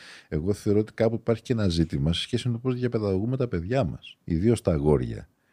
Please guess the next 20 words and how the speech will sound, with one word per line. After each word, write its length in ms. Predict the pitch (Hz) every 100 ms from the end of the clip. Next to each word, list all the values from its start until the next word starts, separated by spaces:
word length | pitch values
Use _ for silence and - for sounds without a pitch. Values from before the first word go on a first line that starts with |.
| _
και 120 | - 80
το 100 | 80
τι 120 | 98
σημαίνει 720 | - 87 92 104 76 58 62 _
τελικά 640 | 71 67 - 69 62 58 -
ανδρισμός, 1000 | 73 73 69 67 71 85 113 - - _ _
ε, 200 | 98 110 123
και 100 | -
το 120 | 87 85
τι 180 | -
σημαίνει 480 | 107 90 90 117 123
να 180 | 113 101
μάθεις 360 | 98 117 123 117
να 60 |
συμπεριφέρεσαι 640 | 101 113 104 90 127 113 113
απέναντι 280 | - 123
στον 100 | - -
συνάνθρωπό 560 | 123 113 110 - 98
σου. 260 | - - - -
Αυτά 540 | 85 - 139 135 131